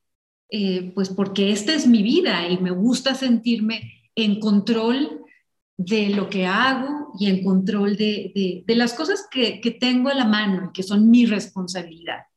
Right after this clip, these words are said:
Mi hogar es mi responsabilidad primera. Eso, eso es lo que me da, pues, alegría, tranquilidad, ganas de, de, de luchar, pero sí es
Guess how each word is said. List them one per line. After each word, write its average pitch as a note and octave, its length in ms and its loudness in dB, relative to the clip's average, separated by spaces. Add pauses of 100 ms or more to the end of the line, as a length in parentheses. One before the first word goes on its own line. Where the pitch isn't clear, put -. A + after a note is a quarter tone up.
(540)
Mi A#3+ 200 8
hogar C4 400 2
es C4 200 0
mi A#3+ 180 6
responsabilidad F#3 1000 -6 (300)
primera. - 680 0 (240)
Eso, F#3+ 560 -4 (300)
eso C#4+ 240 0
es E4+ 80 0
lo D#4 160 0
que D4 100 0
me A3+ 180 4
da, A3 480 -2 (380)
pues, G4+ 180 -4
alegría, B3+ 680 4
tranquilidad, A#3+ 1000 2
ganas A3+ 480 2
de, G#3 380 -6
de, F#3+ 300 0
de G3 100 -2
luchar, G3+ 720 -4 (440)
pero A3+ 240 2
sí A3+ 480 0
es - 420 -6